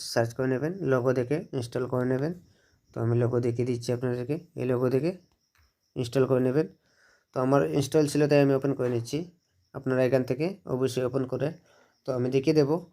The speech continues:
তার আগে, মানে, ইয়েটা বলে দিই আপনাদেরকে, যে ফায়দাটা।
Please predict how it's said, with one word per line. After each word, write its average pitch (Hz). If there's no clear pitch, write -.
তার 131
আগে, 135
মানে, 127
ইয়েটা 139
বলে 131
দিই 131
আপনাদেরকে, 123
যে 120
ফায়দাটা। 123